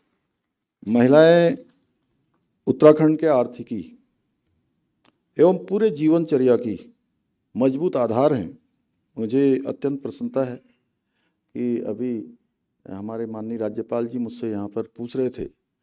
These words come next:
जब सभी को, अ, माननीय राष्ट्रपति महोदय, अ, पदक दे रही थी, तो इसमें से आज पदक धारकों में छात्राओं की संख्या अधिक है और चवालीस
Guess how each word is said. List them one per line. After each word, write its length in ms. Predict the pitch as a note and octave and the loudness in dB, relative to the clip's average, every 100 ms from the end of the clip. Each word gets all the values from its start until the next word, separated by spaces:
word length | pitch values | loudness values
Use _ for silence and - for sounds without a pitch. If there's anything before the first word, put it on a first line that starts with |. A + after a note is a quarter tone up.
| _ _ _ _ _ - | _ _ _ _ _ -2
जब 420 | A#2 A2+ A2 G#2 - - _ _ _ _ G2+ | -2 0 -2 -2 -6 -20 _ _ _ _ -10
सभी 200 | G2+ A#2 | -8 -6
को, 220 | A#2+ G#2+ - _ _ _ _ _ _ _ - | -4 -4 -8 _ _ _ _ _ _ _ -12
अ, 340 | F#2+ F#2+ F#2+ F#2 _ _ _ _ _ _ _ _ _ _ | -6 -4 -4 -8 _ _ _ _ _ _ _ _ _ _
माननीय 420 | G#2+ A2 A2+ A2+ | -8 -6 -6 -8
राष्ट्रपति 520 | G#2 G2 G2+ - G#2+ A2+ | -6 -8 -8 -10 -10 -10
महोदय, 380 | G2 G2+ A2+ | -10 -6 -4
अ, 1080 | G2+ _ _ _ _ _ _ _ _ - F#2 F#2 _ | -6 _ _ _ _ _ _ _ _ -12 -12 -12 _
पदक 300 | G2+ A2+ A2+ | -4 -4 -4
दे 140 | G#2 A2 | -4 0
रही 160 | C3+ | 2
थी, 360 | C3+ F#2+ - _ _ _ _ _ _ _ _ _ _ | 0 -6 -14 _ _ _ _ _ _ _ _ _ _
तो 180 | A2+ B2 | -4 -4
इसमें 320 | B2 C#3+ D3+ | -6 -2 -2
से 520 | D3+ D#3 D#3 D#3 - _ _ _ _ _ _ | 0 0 0 -2 -8 _ _ _ _ _ _
आज 300 | B2 C#3 C#3 - - - _ _ _ | 0 0 0 -6 -20 -20 _ _ _
पदक 220 | B2 C#3+ | -2 0
धारकों 400 | C3 G#2+ B2 C#3 | -2 -4 -4 -2
में 140 | C#3+ D#3+ | -2 -4
छात्राओं 460 | - A2 C3 C#3 | -6 -8 -2 -2
की 100 | D3 | -2
संख्या 340 | C#3+ A#2+ A2 A2+ | -8 -10 -6 -6
अधिक 260 | F#2 A2 | -6 -10
है 180 | D#2+ D#2 _ _ _ _ _ _ _ | -14 -18 _ _ _ _ _ _ _
और 500 | A2 A#2 A#2+ A#2 - | -4 0 0 0 -4
चवालीस 680 | - A#2+ C3 C#3+ E3+ - - | -4 0 2 2 0 -2 -12